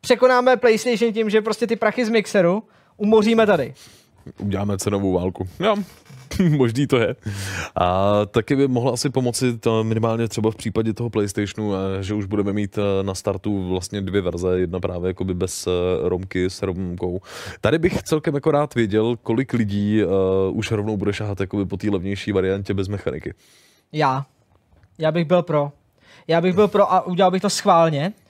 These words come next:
Speaker 2: Mhm.
Speaker 1: jak u Microsoftu, tak Sony,
Speaker 2: Mhm.
Speaker 1: aby,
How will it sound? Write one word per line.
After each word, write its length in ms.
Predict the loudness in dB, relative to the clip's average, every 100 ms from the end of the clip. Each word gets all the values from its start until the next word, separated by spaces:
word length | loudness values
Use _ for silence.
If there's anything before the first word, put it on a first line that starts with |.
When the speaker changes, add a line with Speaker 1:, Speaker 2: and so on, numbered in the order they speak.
| -4
Speaker 2:
Mhm. 280 | -2 -2 2
Speaker 1:
jak 240 | 0 2
u 40 | 2
Microsoftu, 580 | 2 2 0 0 -2 0
tak 180 | -2
Sony, 340 | 0 -2 -2 -6 _ _ _
Speaker 2:
Mhm. 180 | -8 -2 0
Speaker 1:
aby, 200 | 2